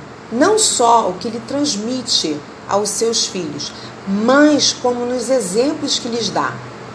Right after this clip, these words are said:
Mesmo que por muitas vezes, e mais fácil para os pais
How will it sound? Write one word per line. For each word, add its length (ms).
Mesmo 480
que 120
por 200
muitas 560
vezes, 600
e 80
mais 760
fácil 600
para 220
os 160
pais 560